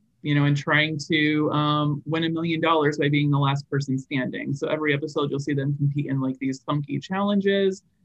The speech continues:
And then ultimately one person will get voted out until it gets down smaller and smaller. Um, and what I like about the show that was very unique for it at the time is when it gets, when you get to the end, when you get to the final two or final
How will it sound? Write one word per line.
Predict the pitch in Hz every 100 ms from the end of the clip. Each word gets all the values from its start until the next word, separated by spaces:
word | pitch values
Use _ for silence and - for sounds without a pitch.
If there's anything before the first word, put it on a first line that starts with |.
| _ -
And | 165
then | 151
ultimately | 147 147 151 147
one | 139 139 143
person | 139 139 139
will | 131
get | 127 120
voted | 135 139 131
out | 131 131 135
until | 135 131
it | 123 123
gets | 131 -
down | 127 131 131
smaller | 139 135 123 127
and | 135 143
smaller. | 135 123 127 123 151 - _
Um, | 131 127 127 143 - _ _ _ -
and | 180
what | 214
I |
like | 202 165 220
about | 247 175
the | 165
show | 147 165
that | 151 143 165 147
was | 151 147 143 147
very | 165 202 196
unique | 165 156 160
for | - 156 147
it | 143
at | 147 147
the | 131 131 -
time | 180 175 147
is | 143 143 143 139
when | 156
it | 160 147
gets, | 165 170 -
when | 160
you | 156
get | 185 185
to | 180
the | 180 143
end, | 151 143
when | 143
you |
get | 143 147
to | 156
the | 147
final | 143 143 143
two | 143 147 147
or | 139 143
final | 139 135 131